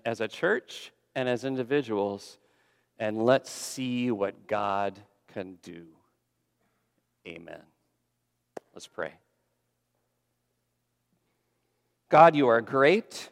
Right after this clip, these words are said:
you are awesome, and your love for us is perfect, and it will never fail. We confess that we've too often doubted, too often wanted to drive the bus that only you can drive, too often been selfish in our own mission.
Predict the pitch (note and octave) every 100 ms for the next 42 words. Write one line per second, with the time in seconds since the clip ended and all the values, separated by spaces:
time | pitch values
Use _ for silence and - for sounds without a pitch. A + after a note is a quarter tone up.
0 | _ _ _ _ A2+ A#2 A#2 A#2+ B2+ C#3+
1 | - F3+ G3+ F#3+ _ _ _ _ _ -
2 | G#2 G#2 G2+ G2+ A2 C3+ C#3 - D3+ C#3+
3 | D3+ - - G#2 - _ - C#3 - D#3
4 | - - A2 G#2 E2+ G2+ G2+ G#2 G#2 A2
5 | G#2+ - G2 G2 F#2+ F#2 _ _ _ _
6 | _ _ _ _ _ _ _ _ _ _
7 | _ - C3 - A2+ - A#2+ G#2+ G#2+ -
8 | - _ _ _ A#2 A2 B2 A#2 - -
9 | F3 E3+ - B2+ A2 A2 B2 B2+ C3 B2+
10 | - F3+ D3+ D3 E3 C3+ C3+ C#3 A#2 G#2+
11 | A#2 C#3 D3+ B2 A2+ G2+ B2 C3 - -
12 | A2+ A2+ F3 F#3+ F3 F#3+ E3 G#2 F#2+ G2
13 | F#2+ F#2 - _ _ _ _ _ _ _
14 | - B2 B2+ B2+ A2+ A2+ A2+ - A2 A2+
15 | G#2 G2 G#2 G2+ G2+ G2 F#2+ F#2+ - F#2+
16 | G2+